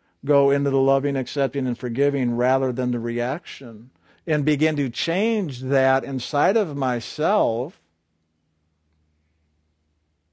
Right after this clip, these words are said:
And then as I do, I get the results. I get the benefits. I get the reward.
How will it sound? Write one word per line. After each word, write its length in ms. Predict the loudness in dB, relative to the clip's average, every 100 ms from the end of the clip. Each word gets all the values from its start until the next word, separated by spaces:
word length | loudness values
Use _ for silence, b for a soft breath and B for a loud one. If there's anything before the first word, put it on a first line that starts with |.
| _
And 140 | -2
then 140 | 0 2
as 260 | 2 0
I 120 | 0 -2
do, 320 | -2 -2 0
I 140 | 0
get 220 | -2 -6
the 100 | -6
results. 680 | -6 -4 -4 -6 -10 -20 -20 _ _ _ _ _
I 140 | -8 -4
get 180 | -4
the 60 | -4
benefits. 760 | -4 -4 -6 -14 -20 -18 -20 -20 _ _ _ _ _ _ _ _ _ _
I 100 | -4
get 220 | -2 -2
the 80 | -2
reward. 560 | 0 0 0 -2 -4